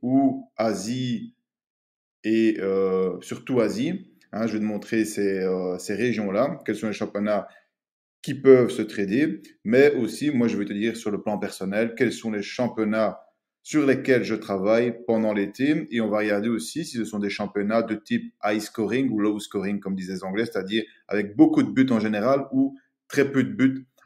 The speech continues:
en général. C'est toujours bon d'avoir cette information avant de travailler sur un championnat. Avant de rentrer dans le vif du sujet,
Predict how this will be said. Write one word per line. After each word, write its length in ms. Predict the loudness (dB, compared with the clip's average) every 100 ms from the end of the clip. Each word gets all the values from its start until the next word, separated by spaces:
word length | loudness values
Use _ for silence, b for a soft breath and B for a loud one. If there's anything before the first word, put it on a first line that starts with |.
| _
en 80 | 0
général. 380 | 2 2 0 -2
C'est 100 | -4
toujours 220 | -2 -2
bon 340 | 0 0 0 -4
d'avoir 260 | -4 -4
cette 140 | -4 -8
information 640 | -6 -4 -4 -2 -2 0
avant 320 | 0 2 2
de 360 | 2 2 2 0 B B _ -2
travailler 500 | 2 4 4 4 0
sur 280 | -2 -2
un 60 | -2
championnat. 480 | -4 -4 -4 -6 -10 b b _ _ _
Avant 380 | 0 6 6 6
de 80 | 2
rentrer 360 | 0 0 -2
dans 120 | 0
le 160 | 0 2
vif 340 | 0 0 -6
du 120 | -8 -8
sujet, 500 | -8 -4 -4 -4